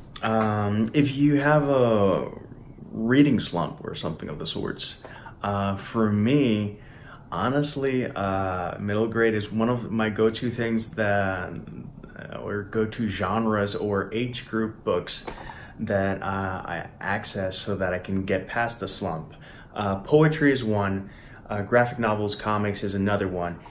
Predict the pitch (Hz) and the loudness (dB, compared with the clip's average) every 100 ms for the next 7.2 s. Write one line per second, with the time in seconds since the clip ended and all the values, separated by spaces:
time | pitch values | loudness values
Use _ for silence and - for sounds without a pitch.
0 | - - - 107 101 98 95 92 90 90 | -20 -20 -8 -4 0 0 0 -2 -4 -6
1 | 98 - 98 95 92 90 92 110 101 104 | -8 -6 -4 -2 -4 -4 -2 0 0 0
2 | 90 85 80 - - 104 98 95 104 92 | 0 -2 -8 -12 -12 -8 -2 0 2 0
3 | 80 73 - - - - - - - - | -4 -8 -16 -20 -20 -20 -20 -20 -20 -20
4 | - - - - - 120 113 135 139 123 | -20 -20 -20 -12 0 6 8 10 10 8
5 | 113 120 113 - 113 110 104 98 92 90 | 6 4 4 2 0 0 0 -2 -4 -6
6 | - 107 - 113 117 113 104 101 95 92 | -10 -8 -4 -2 2 2 4 4 4 2
7 | 90 | 0